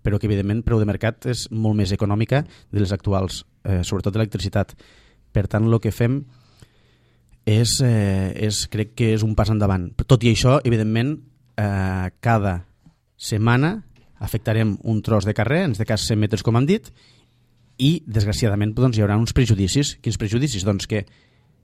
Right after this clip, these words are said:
deixem als ciutadans d'aquell barri, d'aquells carrers afectats, doncs, una setmana sense poder aparcar al seu propi carrer. Val?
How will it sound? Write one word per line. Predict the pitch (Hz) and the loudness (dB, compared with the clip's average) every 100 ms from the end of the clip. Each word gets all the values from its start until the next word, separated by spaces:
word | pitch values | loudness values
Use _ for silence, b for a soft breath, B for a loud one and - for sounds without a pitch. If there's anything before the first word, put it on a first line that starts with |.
| _ | _
deixem | 117 101 135 110 - - _ _ _ - | 0 4 6 4 0 -10 _ _ _ -10
als | 95 | -4
ciutadans | 110 107 110 95 | -2 0 0 0
d'aquell | 92 101 101 | -2 0 2
barri, | 127 156 185 | 4 2 -2
d'aquells | 104 - 101 95 - | -6 -4 -6 -6 -6
carrers | 104 104 | -4 -2
afectats, | 107 113 131 131 | -4 -2 -2 0
doncs, | 139 120 - - | -2 -2 -4 -6
una | 123 113 | -2 0
setmana | 110 104 113 | 0 0 0
sense | 123 113 | 0 2
poder | 120 110 | 4 4
aparcar | 110 120 143 - - | 2 0 -4 -6 -8
al | 107 | -8
seu | - 117 127 - - _ _ - | -2 -2 -2 -10 -20 _ _ -2
propi | 113 135 123 | 0 0 0
carrer. | 104 87 - _ b b - | -2 -6 -12 _ b b -10
Val? | 104 | -8